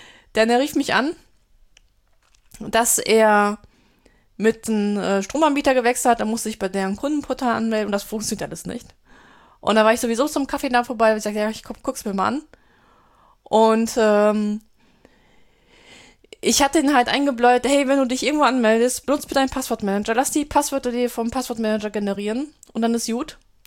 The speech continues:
Und das hat er auch fleißig gemacht. Und, äh, ich hab mich dann mit dem Passwort angemeldet und was passierte halt nichts.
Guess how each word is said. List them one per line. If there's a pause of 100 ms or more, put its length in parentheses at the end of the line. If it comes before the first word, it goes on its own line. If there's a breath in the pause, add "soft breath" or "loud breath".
(140)
Und
das
hat
er
auch
fleißig
gemacht. (300)
Und,
äh,
ich
hab
mich
dann
mit
dem
Passwort
angemeldet
und (300)
was
passierte
halt
nichts.